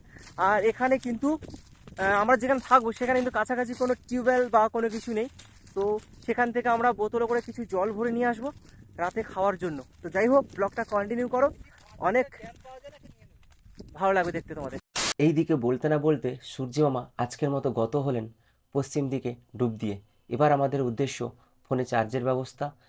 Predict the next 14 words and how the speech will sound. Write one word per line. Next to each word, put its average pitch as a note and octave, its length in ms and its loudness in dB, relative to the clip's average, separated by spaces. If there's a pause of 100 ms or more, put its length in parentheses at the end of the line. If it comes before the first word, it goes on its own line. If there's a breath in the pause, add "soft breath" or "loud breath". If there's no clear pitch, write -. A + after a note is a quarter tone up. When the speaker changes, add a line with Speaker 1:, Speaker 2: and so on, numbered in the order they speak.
(240)
Speaker 2:
রাত্রে A#2 300 0
শেল্টার B2+ 400 0
বাঁধানোর C3 340 -2
জন্য B2 360 -4 (280)
সরঞ্জাম B2+ 560 0 (300)
এবং B2+ 240 0
করতে C3 260 -2
হবে A2+ 300 0 (340)
রাতে A#2+ 220 0
খাবারের A#2+ 360 2
জন্য A#2 340 -2 (240)
কিছু B2 240 -6 (200)
খাবারের A2+ 340 4
ব্যবস্থা। G2 480 -4